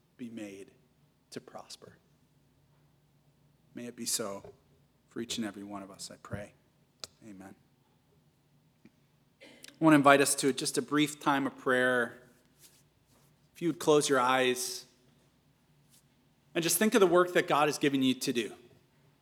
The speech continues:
Maybe this is your day of rest. Maybe you have to work today. I don't know. But think about the work that God has for you today, tomorrow, and the days to come.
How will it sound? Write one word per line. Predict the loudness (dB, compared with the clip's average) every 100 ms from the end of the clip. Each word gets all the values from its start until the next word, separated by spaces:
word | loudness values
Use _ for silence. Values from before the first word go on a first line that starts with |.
| _ _ -2
Maybe | 2 4
this | 2
is | 0 -2
your | 0
day | 2 2
of | 4
rest. | 4 4 0
Maybe | -2 0
you | 0
have | 0
to | -2
work | -2
today. | -4 -6
I | -4
don't | -4 -4
know. | -8 -14 _ _ _ _ _ _ _ _ _ _ _ _ _ _ _ -20
But | -8
think | -2 4
about | 4 4
the | 2
work | 0 0
that | -6
God | -2 2 2
has | 2 -2 -2 -2
for | -4
you | -4 -4
today, | -2 0 2 0
tomorrow, | -2 -4 -2 -2 -2 -4
and | -4
the | -2
days | -2 -2 -4
to | -8
come. | -8 -8 -6 -10